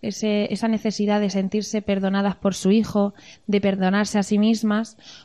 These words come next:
pues ahí ya se lleva un acompañamiento más en el día a día y luego también el ap-, el, la intervención psicológica,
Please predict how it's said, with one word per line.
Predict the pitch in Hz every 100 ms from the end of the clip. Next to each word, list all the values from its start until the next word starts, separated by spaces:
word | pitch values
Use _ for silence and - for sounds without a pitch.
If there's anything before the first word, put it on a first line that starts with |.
| _
pues | 214 202
ahí | 202 208
ya | 214
se | 214
lleva | 208 202
un | 196
acompañamiento | 208 208 208 214 202 208 208
más | 202 202
en | 208
el | 196 202
día | 202
a | 202
día | 254 262 277 - - -
y | 202
luego | 202 208
también | 202 196 185 202
el | 196 190
ap-, | 185 -
el, | 196 190 190 190 185 185 180 190
la | -
intervención | 190 185 185 190 202
psicológica, | 214 202 208 247 269 254 285